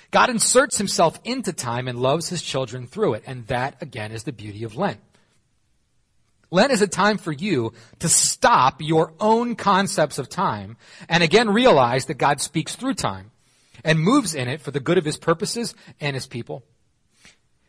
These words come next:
If on that mountain, just before Jesus ascended,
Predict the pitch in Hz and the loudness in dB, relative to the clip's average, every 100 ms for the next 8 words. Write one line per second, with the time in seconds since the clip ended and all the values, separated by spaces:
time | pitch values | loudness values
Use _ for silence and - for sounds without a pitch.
0 | _ 175 170 - 226 330 269 247 214 170 | _ 0 0 4 4 4 2 -2 -2 0
1 | 170 127 95 92 _ _ _ 165 175 208 | 0 0 -10 -20 _ _ _ -4 -4 -6
2 | - 185 175 131 139 131 127 131 - 123 | 2 2 4 0 -4 -4 -6 -6 -4 -4
3 | 131 165 | -4 -8